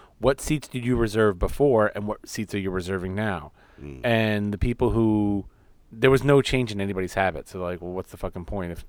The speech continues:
Speaker 1: these people aren't, if it's not changing anybody's habits?
Speaker 2: Yeah.
Speaker 1: It's not getting more people at the theater. It's not getting, pe-, like, you know, people are like, "Well, I don't wanna sit on the outside."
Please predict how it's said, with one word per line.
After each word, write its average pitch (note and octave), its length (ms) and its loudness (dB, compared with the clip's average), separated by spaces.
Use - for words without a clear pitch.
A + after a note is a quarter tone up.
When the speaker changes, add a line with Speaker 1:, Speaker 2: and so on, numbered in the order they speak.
Speaker 1:
these E2 320 -12
people F2+ 260 -10
aren't, E2+ 300 -8
if F#2+ 160 -10
it's - 160 -20
not F2 160 -10
changing F2+ 280 -12
anybody's D#2+ 280 -10
habits? F2+ 400 -8
Speaker 2:
Yeah. C3+ 240 -8
Speaker 1:
It's D3 160 0
not C#3+ 200 4
getting C#3 240 0
more C3 160 4
people B2 240 4
at A2+ 60 -2
the - 60 -14
theater. G#2 360 0
It's G2+ 180 -2
not G2+ 220 0
getting, A2 260 -2
pe-, A#2+ 120 -8
like, G2+ 200 -6
you A2+ 60 -4
know, G#2 80 -4
people A2 220 -2
are G2+ 100 2
like, G2+ 80 -4
"Well, B2 160 4
I - 20 4
don't C3 100 2
wanna A#2+ 140 0
sit B2+ 160 0
on A#2+ 100 2
the A2+ 160 -2
outside." A#2 600 0